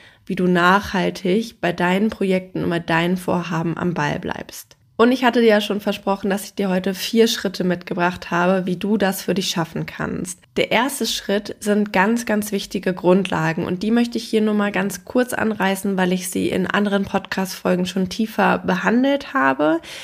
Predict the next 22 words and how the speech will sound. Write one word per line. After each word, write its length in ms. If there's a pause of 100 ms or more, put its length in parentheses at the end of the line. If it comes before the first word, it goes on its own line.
(160)
Darauf 460
weise 200
ich 140
auch 180
gleich 240
noch 160
mal 100
hin, 280
dass 160
du 80
die 160
im 120
Nachhinein 440
noch 120
mal 200
hören 320
kannst, 420
falls 480
dich 220
dieses 320
Thema 260
beschäftigt. 800